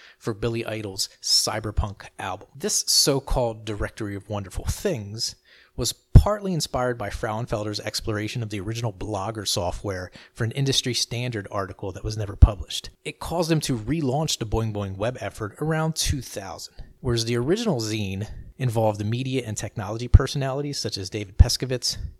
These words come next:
Gareth Browen, John Lebowski, and Paco Nathan,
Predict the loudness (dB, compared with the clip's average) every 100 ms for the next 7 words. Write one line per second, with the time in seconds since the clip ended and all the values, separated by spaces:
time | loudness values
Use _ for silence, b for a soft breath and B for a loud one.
0 | -4 -2 -2 -4 2 4 4 2 2 -2
1 | -4 b b _ 0 0 0 -2 0 0
2 | 0 -2 -4 -4 -6 0 0 0 -4 -6
3 | -4 -4 -6 -12